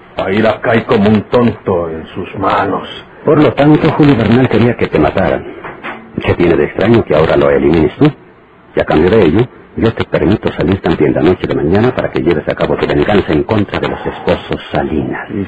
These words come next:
Speaker 1: si mañana usted se echa para atrás?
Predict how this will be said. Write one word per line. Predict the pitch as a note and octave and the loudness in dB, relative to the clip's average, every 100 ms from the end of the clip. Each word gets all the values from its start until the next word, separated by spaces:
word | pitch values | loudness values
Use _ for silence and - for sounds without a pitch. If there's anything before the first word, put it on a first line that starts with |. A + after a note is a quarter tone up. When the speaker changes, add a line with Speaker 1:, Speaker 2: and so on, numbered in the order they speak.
| - | -6
Speaker 1:
si | G#2+ | -4
mañana | G2+ G#2 G#2 G#2 G#2 G#2+ B2 C3 B2+ | -2 0 0 2 2 2 2 2 2
usted | A2+ G#2+ - A#2 - | 0 -2 0 0 0
se | C#3 | -4
echa | A2+ C3+ A#2 | -4 -4 -4
para | G2+ | -4
atrás? | - G#2 G2 | -2 -2 -2